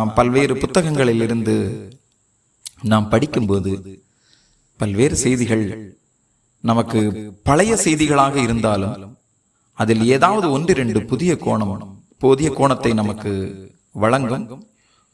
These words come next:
புதிய செய்தியை நமக்கு வழங்கும். அதில் இன்றைய சந்ததியினரும் புதிய செய்தியை தெரிந்து கொள்ளட்டும்.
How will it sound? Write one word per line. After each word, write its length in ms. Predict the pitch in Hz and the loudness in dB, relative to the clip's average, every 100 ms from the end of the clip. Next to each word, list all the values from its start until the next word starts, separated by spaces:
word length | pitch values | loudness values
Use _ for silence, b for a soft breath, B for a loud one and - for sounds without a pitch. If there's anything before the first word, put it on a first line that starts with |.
| - | -2
புதிய 240 | 135 165 147 | 0 2 2
செய்தியை 440 | - 135 127 120 110 | 2 0 2 0 0
நமக்கு 340 | 104 104 101 | -4 -6 -4
வழங்கும். 480 | 101 110 120 107 139 113 - _ _ _ _ _ _ - | -2 -2 -2 -6 -10 -16 -20 _ _ _ _ _ _ -10
அதில் 320 | - 107 107 101 107 101 131 _ _ _ _ _ _ - | -4 -2 -2 -2 -8 -16 -20 _ _ _ _ _ _ -2
இன்றைய 420 | 123 143 160 151 123 110 | 0 2 2 2 0 -2
சந்ததியினரும் 800 | 117 143 123 151 123 110 107 98 98 98 - _ _ _ _ - | -2 -2 0 0 0 -2 -4 -6 -10 -16 -20 _ _ _ _ -10
புதிய 180 | 123 151 | -2 0
செய்தியை 400 | 131 117 110 110 | 0 -2 0 -2
தெரிந்து 320 | 107 117 127 117 | 0 0 0 0
கொள்ளட்டும். 460 | 98 98 98 98 | -2 -4 -6 -10